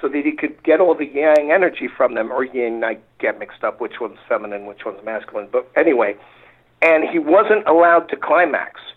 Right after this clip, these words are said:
because they felt that climaxing drains you of the energy. The only time you're allowed to climax is for procreation. So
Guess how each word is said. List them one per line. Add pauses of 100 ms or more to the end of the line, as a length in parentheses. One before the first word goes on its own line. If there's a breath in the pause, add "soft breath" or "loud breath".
(200 soft breath)
because
they
felt
that
climaxing
drains
you
of
the
energy. (320 loud breath)
The
only
time
you're
allowed
to (180)
climax
is
for
procreation. (420 soft breath)
So